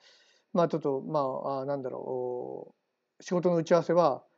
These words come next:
まあ、三十分前には近くのスタバにいようみたいな、特に初めて行くところはね。それって実はギリギリ、そこが本当はギリギリの締め切りなんですよね。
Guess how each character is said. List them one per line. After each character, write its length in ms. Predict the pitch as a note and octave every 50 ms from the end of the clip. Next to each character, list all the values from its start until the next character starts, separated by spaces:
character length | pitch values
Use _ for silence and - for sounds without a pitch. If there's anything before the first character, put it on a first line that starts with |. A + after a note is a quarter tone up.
| _ _ -
ま 40 |
あ、 20 | A2+
三 180 | F#3+ G3 G3
十 100 | F3+ G3
分 180 | F#3+ G3 G3 F#3+
前 140 | F#3+ E3+ C#3+
に 80 | C3
は 100 | B2 A#2+
近 220 | - - - E3 C3+
く 60 | C3
の 80 | A#2 -
ス 60 | -
タ 120 | D#3 D3
バ 100 | C#3+ C#3
に 100 | C3+ C3+
い 20 | C#3
よ 140 | C#3+ C3
う 20 | A#2+
み 80 | A#2+
た 100 | - C3
い 60 | B2 B2
な、 260 | C3 C3+ - - - _ _ _ _ _
特 160 | - D#3+ D3+
に 60 | C3
初 200 | B2+ C#3 D3 D3+
め 60 | C3+ A#2+
て 60 | B2
行 80 | B2+
く 40 | -
と 80 | - C#3
こ 80 | C#3+
ろ 80 | B2 A2+
は 60 | A2
ね。 140 | B2+ E3+ - _ _ _ _ _ _ _ _ _ _ _ _ _ - - - _ - _ _ _ _ _ _ _ _
そ 160 | - - B3
れ 80 | B3
っ 20 | A#3
て 360 | A#3+ - C4 A#3 A3+ A3 G#3+ F3+
実 180 | G3 G3+ G#3+
は 60 | F#3+ E3
ギ 120 | D#3+ F3+
リ 120 | F#3 G3
ギ 80 | F#3 F#3+
リ、 160 | F#3 G3 G3 G3
そ 140 | - A#3+
こ 120 | A3+ A3+ B3+
が 200 | C4 B3 A#3+ A#3 -
本 200 | - G3 A3 G3+
当 80 | G3+ G3+
は 80 | F#3 E3
ギ 80 | F3+
リ 80 | E3+ E3
ギ 80 | F3
リ 100 | E3+ E3+
の 140 | E3 E3 D#3
締 120 | - E3 D#3+
め 80 | D3+
切 80 | C#3+ D#3
り 60 | C#3+
な 80 | C3+ B2
ん 60 | A#2
で 40 | A2+
す 100 | - -
よ 60 | A#2
ね。 140 | B2 C3+